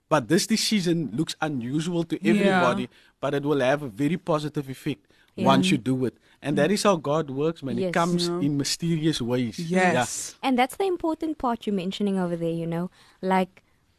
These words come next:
Speaker 3: God told you to do something, and despite how you felt it would made you look, it would make you look, you did it anyway. And
Speaker 1: Yeah.
Speaker 3: that actually ties in with our next question, you know.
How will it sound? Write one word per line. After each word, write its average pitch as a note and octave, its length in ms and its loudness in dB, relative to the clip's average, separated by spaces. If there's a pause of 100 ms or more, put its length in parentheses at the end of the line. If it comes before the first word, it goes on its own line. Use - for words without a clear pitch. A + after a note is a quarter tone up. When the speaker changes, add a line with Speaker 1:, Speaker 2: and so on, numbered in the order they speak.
Speaker 3:
God A#3 420 4 (180)
told C4 260 4
you A#3+ 80 -2
to G#3 100 -8
do F#3+ 200 2
something, F3+ 640 -2
and F#3+ 120 -2
despite A#3+ 540 0
how F#3+ 240 0
you F#3 260 -2
felt F#3+ 420 -4
it F#3 140 -8
would F3+ 100 -2
made F3 280 -2
you F3+ 80 -2
look, E3+ 340 -8
it F#3 120 -4
would F3+ 120 -2
make F#3 280 0
you F#3+ 100 -2
look, F3+ 500 -4 (320)
you G#3 140 -2
did G3+ 240 0
it G#3 180 0
anyway. G3 460 2 (320)
And G3+ 400 2
Speaker 1:
Yeah. F#3+ 60 -12 (280)
Speaker 3:
that A#3 240 2
actually - 440 0 (240)
ties B3 320 4
in A3 120 4
with G3+ 140 -2
our G3 100 2
next F3+ 280 -4
question, E3+ 460 -2
you E3+ 100 -2
know. E3+ 240 -4